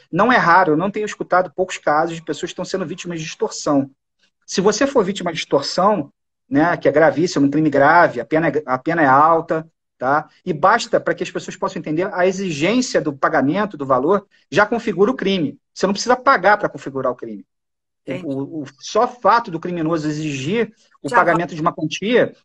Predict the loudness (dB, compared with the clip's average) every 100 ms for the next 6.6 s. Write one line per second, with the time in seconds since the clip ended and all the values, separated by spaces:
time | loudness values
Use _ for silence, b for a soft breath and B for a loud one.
0 | -2 0 2 0 0 -2 0 -2 -2 0
1 | 0 0 -4 _ _ _ -4 2 4 4
2 | 2 0 2 4 4 2 2 2 2 2
3 | 4 2 2 2 2 0 0 0 0 2
4 | 0 2 2 2 0 2 0 2 2 0
5 | -2 0 4 4 4 2 2 0 2 2
6 | 0 0 0 0 0